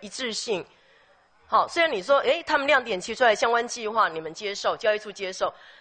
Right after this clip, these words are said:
但是不是也是在讲你在特别关注哪些学校，然后校长真的很用心？我想校长那么多，那处长您当那么久了，应该也知道，有些校长真的非-，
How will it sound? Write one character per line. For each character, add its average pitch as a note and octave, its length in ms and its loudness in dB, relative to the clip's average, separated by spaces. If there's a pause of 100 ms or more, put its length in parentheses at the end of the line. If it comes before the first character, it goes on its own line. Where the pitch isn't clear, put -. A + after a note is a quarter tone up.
但 G#3+ 160 0
是 G#3 140 -6
不 G#3 80 -4
是 G3 140 -8
也 F3 100 -4
是 F3 80 -6
在 C4 100 2
讲 C4 240 0
你 F#3+ 100 -6
在 B3+ 160 0
特 C4+ 260 0
别 G3 200 0
关 G#3+ 260 2
注 A3 240 -4
哪 F3+ 160 0
些 C4 160 -6
学 G3 220 -4
校， G#3+ 160 4
然 - 100 4
后 - 60 2
校 C4 200 2
长 F3 220 -2
真 B3+ 220 0
的 B3 80 4
很 E3 180 -6
用 F#3+ 240 0
心？ F#3 340 -8 (300)
我 C4 120 -2
想 G#3+ 180 4
校 B3+ 180 2
长 F#3 180 0
那 A#3+ 80 4
么 A3 140 2
多， A3 300 2 (240)
那 A#3+ 240 2
处 C4+ 180 -8
长 G#3+ 220 2
您 F#3 80 -8
当 A3+ 160 2
那 A#3+ 60 2
么 G#3+ 100 -4
久 F3 220 -4
了， D#3 80 -4
应 A#3+ 140 -6
该 A3 100 -4
也 E3 80 -6
知 G#3 160 -14
道， F#3+ 180 2 (240)
有 G#3 140 -2
些 D4 160 -6
校 C4+ 160 2
长 F#3+ 100 -2
真 C4 160 0
的 A#3 100 4
非-， C#4+ 320 2